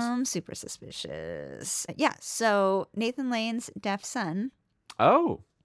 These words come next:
Speaker 1: is the same age, as I mentioned, it seems like, as Mabel and all those, that, that sort
Speaker 2: Cohort.
Speaker 1: of Hardy Boys cohort, uh, group. And so I wonder if he's doing it. Now,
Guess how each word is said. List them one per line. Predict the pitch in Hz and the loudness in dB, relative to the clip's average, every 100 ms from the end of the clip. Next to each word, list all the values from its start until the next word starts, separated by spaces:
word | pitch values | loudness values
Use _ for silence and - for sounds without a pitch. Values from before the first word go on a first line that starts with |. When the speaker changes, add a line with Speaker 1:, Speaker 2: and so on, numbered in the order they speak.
| _ - | _ 0
Speaker 1:
is | 226 214 208 - | 2 4 2 -2
the | 226 | -4
same | - 220 254 - | 0 0 0 0
age, | 190 180 208 233 | -2 0 -2 -4
as | 247 | -2
I | |
mentioned, | 247 185 190 208 233 302 - | -2 -2 -2 -2 -2 -2 -4
it | 202 | -6
seems | - 202 190 | -2 -2 0
like, | 185 254 - - - | 0 -2 -6 -12 0
as | 202 202 | 2 2
Mabel | 220 196 190 185 233 339 - | 0 0 0 2 0 -2 -4
and | 214 190 180 175 190 - | -2 0 0 -2 -4 -4
all | 185 190 | 0 2
those, | 208 208 196 - - | 2 2 0 -6 -12
that, | - 190 180 - - _ 175 | -8 -4 -4 -6 -14 _ -10
that | 190 180 _ _ | -8 -10 _ _
sort | - - 185 | -2 2 2
Speaker 2:
Cohort. | 202 | 4
Speaker 1:
of | |
Hardy | 220 208 220 | 4 6 4
Boys | 190 202 196 190 190 - - | 2 2 4 2 -2 -8 -6
cohort, | 226 196 - 185 214 - - - - - - _ | -2 -2 0 -2 -2 -4 -12 -16 -20 -20 -20 _
uh, | 214 208 196 190 | 0 2 4 2
group. | 202 196 285 - - | 2 2 2 -4 -4
And | 214 214 208 208 214 | 0 2 4 2 0
so | - - 233 226 226 226 | -2 4 8 8 8 8
I | 226 233 | 8 8
wonder | 269 294 330 339 359 370 | 6 4 4 4 4 4
if | 370 392 403 403 | 6 4 4 4
he's | 466 494 508 - | 6 6 6 4
doing | 403 285 | 4 4
it. | 196 - - | 0 -2 0
Now, | 285 - | 2 2